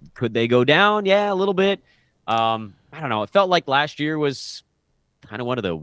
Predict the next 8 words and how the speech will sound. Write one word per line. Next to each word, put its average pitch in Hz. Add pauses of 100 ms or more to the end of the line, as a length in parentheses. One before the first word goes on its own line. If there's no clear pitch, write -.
(540)
poorer 147
case -
scenarios 147
for 156
him. 151 (500)
Wiggins 147
being 143
out 135